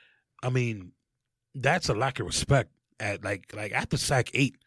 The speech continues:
It's like they don't even care about, about the receivers running routes. Like, they're just gonna send everybody. So that was really, really, really, really bad. And, well, last but not least,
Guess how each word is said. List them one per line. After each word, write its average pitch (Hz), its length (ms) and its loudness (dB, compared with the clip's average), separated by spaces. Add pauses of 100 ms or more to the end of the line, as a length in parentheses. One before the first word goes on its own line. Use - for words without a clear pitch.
(460)
It's 117 260 0
like 104 200 2
they 156 100 6
don't 208 100 6
even 131 220 2
care 151 320 2
about, 107 480 -2 (1080)
about 110 460 0 (440)
the 127 100 2
receivers 117 520 0
running 110 240 -4
routes. 107 320 -2
Like, 85 140 -8
they're 131 160 0
just 120 120 -2
gonna 110 160 -2
send 98 220 2
everybody. 117 480 2 (580)
So - 140 -2
that 131 200 4
was 131 120 4
really, 127 180 4
really, 117 220 2
really, 110 360 -4
really 107 180 -4
bad. 101 300 -2 (320)
And, 135 260 4
well, 131 360 4 (460)
last 127 220 0
but 123 80 0
not 107 160 -2
least, 101 420 -6